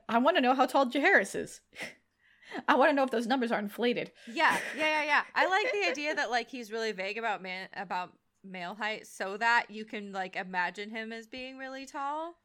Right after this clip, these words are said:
Speaker 2: When,
Speaker 1: Yep.
Speaker 2: like, he was probably
Speaker 1: <laughs>
Speaker 2: pretty average height, which, like, probably
Speaker 1: I mean,
Speaker 2: would have
Speaker 1: they're sib-,
Speaker 2: been
Speaker 1: they're siblings,
Speaker 2: five seven,
Speaker 1: so
Speaker 2: five eight, you know? Like, that's probably, that's probably the average height for dudes in Westeros.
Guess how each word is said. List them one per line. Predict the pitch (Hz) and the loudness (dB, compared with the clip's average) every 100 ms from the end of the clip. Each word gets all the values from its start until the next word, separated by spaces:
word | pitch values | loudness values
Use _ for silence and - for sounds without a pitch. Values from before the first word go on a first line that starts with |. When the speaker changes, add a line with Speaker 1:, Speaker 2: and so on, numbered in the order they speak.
| _ _ _ _ | _ _ _ _
Speaker 2:
When, | 339 233 | 0 6
Speaker 1:
Yep. | |
Speaker 2:
like, | 254 - | 6 4
he | 302 | -2
was | 277 269 | -4 2
probably | 320 427 - 539 | 8 8 8 6
Speaker 1:
<laughs> | |
Speaker 2:
pretty | 381 370 | 6 4
average | 339 339 339 302 | 4 2 -2 -2
height, | 302 311 392 - | 0 0 -2 -8
which, | 277 294 330 | -8 -8 -4
like, | 294 269 - _ _ - _ _ _ _ - - | -4 -4 -8 _ _ -20 _ _ _ _ -20 -6
probably | 240 220 254 294 311 | 2 2 0 -4 2
Speaker 1:
I | |
mean, | 285 294 | 4 4
Speaker 2:
would | |
have | 330 | 4
Speaker 1:
they're | 320 415 | 4 2
sib-, | 403 | 4
Speaker 2:
been | |
Speaker 1:
they're | - 277 | 4 6
siblings, | - 247 170 | 6 4 4
Speaker 2:
five | 185 | 2
seven, | 339 359 | -2 -6
Speaker 1:
so | |
Speaker 2:
five | 311 285 254 233 | -2 2 2 2
eight, | 277 370 349 - _ _ _ - | -2 -4 -8 -14 _ _ _ -12
you | 294 | -6
know? | 320 349 370 349 | -4 -4 -6 -6
Like, | 277 269 269 | -6 -6 -8
that's | 262 - | -10 -8
probably, | 254 220 269 247 - | -4 -4 -4 -8 -4
that's | 262 - | -4 -4
probably | - 196 180 202 233 247 254 | -14 -4 -2 -2 -4 -6 -6
the | 226 | -2
average | 220 220 226 - | -2 -2 -6 -6
height | 202 - | -8 -6
for | 220 | -8
dudes | 208 220 214 | -8 -10 -10
in | 208 | -10
Westeros. | 202 - 294 403 480 - - | -12 -10 -8 -6 -8 -12 -18